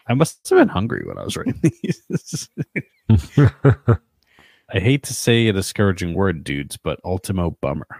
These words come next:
Speaker 1: Back off, Beefarama, your shish kebab.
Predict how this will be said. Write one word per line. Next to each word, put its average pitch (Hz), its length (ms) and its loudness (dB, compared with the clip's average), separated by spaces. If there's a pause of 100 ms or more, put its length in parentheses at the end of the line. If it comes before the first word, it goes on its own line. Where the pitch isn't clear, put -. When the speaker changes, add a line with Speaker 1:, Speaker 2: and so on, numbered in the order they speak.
(1200)
Speaker 1:
Back 107 260 0
off, 110 240 0 (200)
Beefarama, 80 720 -2
your 82 120 -2
shish - 360 -2
kebab. - 420 -8